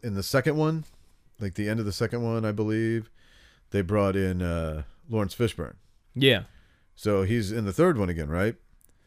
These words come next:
Speaker 1: So, spoiler alert, like, that's how the third one ends. Is, well, the third one basically is,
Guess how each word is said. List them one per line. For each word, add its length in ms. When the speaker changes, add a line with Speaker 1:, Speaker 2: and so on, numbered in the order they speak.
Speaker 1:
So, 580
spoiler 600
alert, 440
like, 240
that's 300
how 140
the 120
third 300
one 140
ends. 460
Is, 560
well, 160
the 100
third 260
one 160
basically 580
is, 420